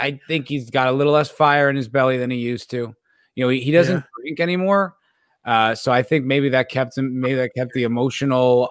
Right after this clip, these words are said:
Speaker 1: highs a little lower. Like, maybe he's a little more even keel overall. I don't know. Um, and I also think, you know, it's just, he's gotten a little bit older. I've found myself less interested in him, like, uh, the past few years. I don't like the last few specials, really.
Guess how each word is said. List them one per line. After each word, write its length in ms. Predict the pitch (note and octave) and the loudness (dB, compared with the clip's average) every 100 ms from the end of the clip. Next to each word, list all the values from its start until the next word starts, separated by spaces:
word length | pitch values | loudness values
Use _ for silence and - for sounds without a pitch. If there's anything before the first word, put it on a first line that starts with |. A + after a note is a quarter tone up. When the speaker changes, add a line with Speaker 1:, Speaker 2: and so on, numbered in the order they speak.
| - | -4
Speaker 1:
highs 480 | - B2+ C3 C3 B2 | -4 0 0 -2 -2
a 60 | C3+ | -2
little 280 | C3+ C3+ | 0 0
lower. 420 | C3+ C#3 D#3+ E3 D3+ | 2 4 6 6 4
Like, 140 | B2 | 2
maybe 160 | B2 A#2+ | 0 0
he's 120 | A#2+ | 0
a 20 | |
little 120 | B2+ | -2
more 160 | B2 B2 | -2 -2
even 260 | C3+ B2+ A#2+ | -2 -4 -4
keel 300 | - D3 C#3 | 2 4 4
overall. 600 | C3 C3 C3+ D3+ E3+ - A#2+ | 2 2 4 6 4 0 -2
I 80 | B2 | 0
don't 80 | |
know. 340 | C3+ D#3 E3+ D#3+ _ _ _ _ _ _ _ _ - - | 4 4 2 -6 _ _ _ _ _ _ _ _ -12 -2
Um, 460 | G#2+ G#2 G2+ G2 - _ _ _ - _ | 2 2 0 -4 -10 _ _ _ -20 _
and 140 | C#3+ | 2
I 100 | F#3 | 4
also 280 | G#3 G#3 G#3+ | 4 4 0
think, 220 | G3 G#3 | 0 -4
you 80 | F#3+ | 0
know, 120 | G3+ | 0
it's 160 | E3 D#3 | 0 0
just, 240 | F#3 - | -4 -4
he's 240 | - C#3+ C3 | -10 -10 -4
gotten 320 | C#3 D3 D3+ | 0 2 2
a 20 | |
little 180 | D3 D#3 | 2 2
bit 100 | C#3+ | 2
older. 340 | C#3+ D3+ D3+ C#3+ | 4 4 4 2
I've 240 | B2 A#2 | 0 -2
found 320 | C#3 C3+ B2+ | -2 -2 -2
myself 400 | B2+ A#2+ C3+ A#2+ | -4 -2 -2 -2
less 220 | A#2+ B2 | -4 -4
interested 400 | B2 B2+ C3 - | -6 -8 -6 -4
in 140 | C3 C3 | -4 -4
him, 100 | B2+ | -2
like, 340 | B2 A#2 - _ - E2 | -4 -4 -10 _ -18 -12
uh, 60 | A#2+ | -12
the 180 | B2 A#2+ | -12 -6
past 280 | B2+ C3+ - | -2 -2 -2
few 120 | C#3 | 0
years. 100 | C3+ | 0
I 60 | |
don't 140 | B2 C3 | 0 -2
like 140 | B2 | -2
the 80 | B2+ | -2
last 260 | B2+ B2 - | -2 -2 -8
few 80 | |
specials, 580 | A#2+ C3+ B2+ C#3 C3 - - | -10 -8 -8 -8 -8 -10 -4
really. 360 | C#3+ C#3+ B2+ | -2 0 -2